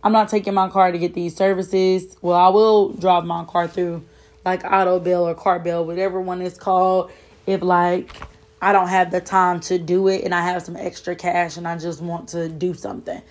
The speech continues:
But I actually enjoy, enjoy, sorry, <laughs> washing my car. So I'm gonna save money wherever I can save money at. Simple. Period. Now, let's get into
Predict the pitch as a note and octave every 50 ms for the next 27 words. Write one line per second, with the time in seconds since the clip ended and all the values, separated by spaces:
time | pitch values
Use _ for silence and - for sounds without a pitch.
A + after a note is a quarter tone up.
0 | - - - - _ - F#3 F3+ G#3 G3+ G3+ G3 - - - - G3 G3 G3+ G#3+
1 | G#3 G#3 - - - G3+ G3 F#3 F3+ F3 F3 F3 D3 D3+ F3 E3+ F3+ F3 F3 E3+
2 | E3+ E3+ - - _ _ _ - - G#3+ G#3 F#3+ D#3 E3 G3 G3 F#3+ F3+ E3 D#3+
3 | D#3+ D3 C#3 - - - F#2 - - - - - - F#3 F3 E3 F3+ F3 - -
4 | - - - - - - - G3+ G#3+ G#3+ G#3 - G#3+ G3 F#3 E3+ E3+ E3+ - -
5 | C#4+ E4 F4 D#4 G3 F3 E3+ E3 - _ _ _ _ _ _ _ - - - G#3+
6 | G3+ G3+ G3 G3+ G3+ G3+ G3+ G3+ G3 F3 - _ _ _ - - F3 F#3 F#3+ F#3
7 | F#3 F3+ F3 E3+ D#3+ - E3+ F3+ F#3 E3+ D3 C#3+ C#3+ D#3+ F3 E3+ D3 C#3 C#3 C#3+
8 | D3 C#3+ D#3 D#3+ E3 D#3 D#3+ D#3 D3+ D3+ - - - - - D#3+ D#3+ D3+ C#3+ D3
9 | - - - - - - - - - - _ _ _ _ _ _ - - - -
10 | - - - - - - - _ _ _ _ - - - - G#3+ G3 - - C2
11 | - - - _ _ _ - - - _ _ _ _ _ _ _ _ - - -
12 | - - - - - - - - - - - - - - - - A#3 A3+ G#3 B3
13 | C#4+ D#4+ D#4+ D#4 C#4 A3 F3+ D#3 E3+ - - - G#3 G#3+ G3+ - - - - _
14 | _ _ _ _ _ _ _ - A3+ B3+ B3+ A#3+ A#3 G3+ F#3+ G#3+ G#3 - - G3+
15 | G3+ G3+ G3 G3+ - - - G#3 F#3+ F#3 F#3 F3+ F3+ F3+ F#3 F#3 F3+ E3